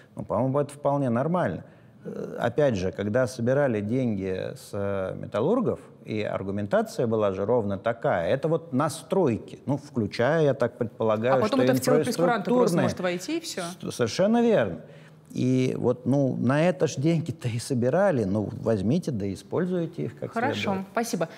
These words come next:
Speaker 2: Денис, на ваш взгляд, мы очень часто с вами, э, в рамках, э, интервью говорили о неких драконовских мерах. К угольщикам всегда было очень много претензий со стороны других грузоотправителей. Если мы убираем этот аспект,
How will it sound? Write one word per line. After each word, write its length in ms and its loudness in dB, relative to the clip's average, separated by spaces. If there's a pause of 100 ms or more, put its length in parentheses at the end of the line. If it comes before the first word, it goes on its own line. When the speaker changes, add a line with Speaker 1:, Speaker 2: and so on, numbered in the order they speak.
(260)
Speaker 2:
Денис, 320 2
на 120 -2
ваш 100 2
взгляд, 200 2
мы 100 0
очень 180 -2
часто 220 0
с 40 -2
вами, 220 2
э, 280 2
в 60 0
рамках, 460 -2
э, 140 2
интервью 280 0
говорили 320 2
о 60 2
неких 260 -2
драконовских 600 -2
мерах. 300 0 (240)
К 40 -18
угольщикам 400 0
всегда 220 2
было 100 4
очень 160 0
много 220 0
претензий 380 0
со 40 -6
стороны 260 0
других 280 0
грузоотправителей. 680 0
Если 160 -2
мы 100 4
убираем 320 2
этот 260 0
аспект, 300 -4